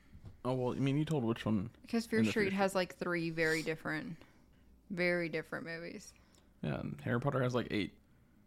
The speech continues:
Speaker 1: very
Speaker 2: Yeah.
Speaker 1: different movies. <laughs>
Speaker 2: I guess. I'm not gonna narrow down my favorite Harry Potter one. Y'all can go listen to the episode for that.
Speaker 1: Yeah,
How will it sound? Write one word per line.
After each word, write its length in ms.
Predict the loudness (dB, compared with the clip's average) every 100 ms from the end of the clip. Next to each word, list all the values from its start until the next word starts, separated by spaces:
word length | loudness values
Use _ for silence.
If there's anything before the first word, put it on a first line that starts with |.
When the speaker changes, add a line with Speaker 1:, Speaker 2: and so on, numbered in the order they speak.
| -4
Speaker 1:
very 180 | 4 4
Speaker 2:
Yeah. 60 | 4
Speaker 1:
different 240 | 2 2
movies. 480 | 4 6 6 4 -4 -4 -8
<laughs> 200 | -14 -4
Speaker 2:
I 60 | 0
guess. 380 | 0 0 -6 -12 -8 6
I'm 180 | 8 10
not 160 | 10
gonna 160 | 8 8
narrow 280 | 6 6 8
down 180 | 6 4
my 120 | 4
favorite 240 | 4 4
Harry 180 | 4 6
Potter 280 | 6 8 6
one. 200 | 4 -2 -10 -18 -18 -6
Y'all 120 | 0 2
can 100 | 4
go 80 | 6
listen 240 | 6 4
to 60 | 4
the 60 |
episode 320 | 4 2 0
for 80 | 4
that. 280 | 4 4 2 -8 -4 0
Speaker 1:
Yeah, 300 | 2 2